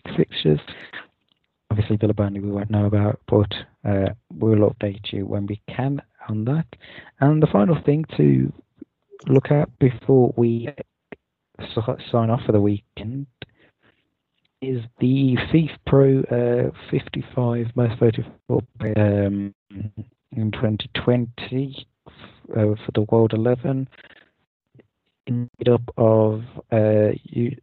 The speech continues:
ten goalkeepers and then fifteen outfielders per position. So we're just gonna go through a quick run through of the fifty-five. Um, goalkeepers are Alisson Becker, Thibaut Courtois, David De Gea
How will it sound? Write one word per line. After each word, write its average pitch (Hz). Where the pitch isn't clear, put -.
ten 151
goalkeepers 113
and 110
then 104
fifteen 110
outfielders 107
per 101
position. 98
So -
we're 127
just -
gonna 143
go 139
through 117
a -
quick 135
run 127
through 135
of 113
the -
fifty-five. 131
Um, 113
goalkeepers 135
are 110
Alisson 113
Becker, 117
Thibaut 127
Courtois, 110
David 120
De 110
Gea 107